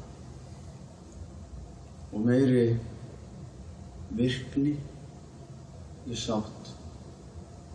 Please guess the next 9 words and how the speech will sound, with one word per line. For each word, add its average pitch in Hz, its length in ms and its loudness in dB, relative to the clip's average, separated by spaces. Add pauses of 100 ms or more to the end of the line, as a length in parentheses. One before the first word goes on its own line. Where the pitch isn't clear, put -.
(1600)
Svo 107 120 2
hafði 107 220 8
ég 104 80 8
skrifað 110 400 6
hérna: 104 180 8
"Minna 117 520 10 (1800)
kreftur 120 500 4
hnefi, 117 460 6 (1700)
meira 113 440 8